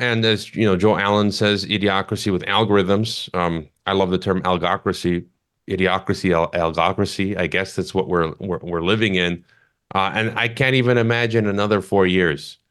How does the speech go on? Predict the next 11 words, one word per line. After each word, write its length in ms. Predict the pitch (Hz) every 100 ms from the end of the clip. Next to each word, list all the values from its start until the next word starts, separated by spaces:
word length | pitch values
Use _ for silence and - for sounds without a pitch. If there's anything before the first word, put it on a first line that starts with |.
| _ _ -
of 180 | 90 78
this 360 | 80 - - - _ _ -
ruckus. 560 | 85 82 73 73 -
Uh, 260 | 82 73 69 - - -
can 240 | 101 92
you? 340 | 90 90 82 87
<laughs> 60 | - - _ _ _ -
What 120 | 113
do 80 | 113
you 120 | 92
think? 380 | - 78 -